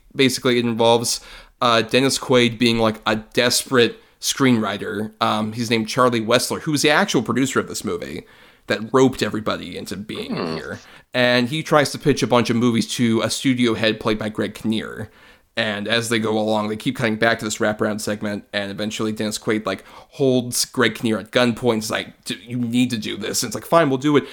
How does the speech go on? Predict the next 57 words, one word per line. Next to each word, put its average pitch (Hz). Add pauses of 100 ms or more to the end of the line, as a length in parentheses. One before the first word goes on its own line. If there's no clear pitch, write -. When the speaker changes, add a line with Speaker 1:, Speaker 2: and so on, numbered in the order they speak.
(240)
Speaker 1:
and 147
we'll 147
make 151
it, 131
you 143
know, 131
the, 127 (160)
uh, 120
the 131
biggest 143
movie 127
since 120
Howard 120
the 107
Duck," - (680)
is 110
the 120
joke 110
they 104
have 95
in 57
there. 62 (280)
Which, -
how 123
dare 107
you? - (220)
I 107
would 110
rather 104
watch -
Howard -
the -
Duck - (220)
<laughs> -
than -
watch -
this -
movie. - (260)
<laughs> -
I'd 123
rather 120
watch 117
most 147
of 151
the 143
bad 127
movies 123
we've 131
done 117
for 117
the 104
show 101
<laughs> -
over 107
this -
fucking 104
movie. 101